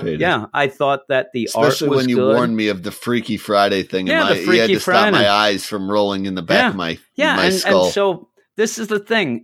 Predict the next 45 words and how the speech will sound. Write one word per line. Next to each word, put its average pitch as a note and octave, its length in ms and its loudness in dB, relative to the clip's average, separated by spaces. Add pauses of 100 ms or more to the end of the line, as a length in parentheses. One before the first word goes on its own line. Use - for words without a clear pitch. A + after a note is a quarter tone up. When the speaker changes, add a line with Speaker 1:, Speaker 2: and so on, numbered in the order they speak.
Speaker 2:
In F#3+ 380 0
the E3+ 180 -2
War E3 320 0
of F#3+ 80 -2
the E3 100 -4
Realms, B2+ 360 -2
the A#2+ 80 -2
regular C3+ 400 0
War B2 180 2
of A#2+ 80 0
the A#2 80 -2
Realms, A2 460 -2
we, D4 240 -4
we B3+ 100 -4
haven't D#3 220 -2
got A2 180 0
a A2 80 -2
lot G#2+ 240 0
of A2 80 -2
Enchantress. A#2 840 -4
We C#3 100 -2
haven't D3+ 160 0
gotten C3 260 -2
a A#2+ 60 -2
lot A#2 300 0
of A#2 100 -4
the A2+ 220 0
army A#2+ 400 0
of A2 180 -2
the, G#2 320 0
the G2+ 320 0
undead. A2 560 0 (260)
We C3+ 120 0
haven't B2 340 -2
done A#2 160 2
Speaker 1:
Yeah, G#2+ 120 2
Speaker 2:
much A2+ 460 0
in B2+ 200 -2
Speaker 1:
at A#2+ 60 -4
Speaker 2:
South F#2+ 380 2
Speaker 1:
all. - 20 -2
Speaker 2:
America. A2+ 640 0 (240)
So D3 640 0
with C3+ 380 -4
this, F3+ 540 -2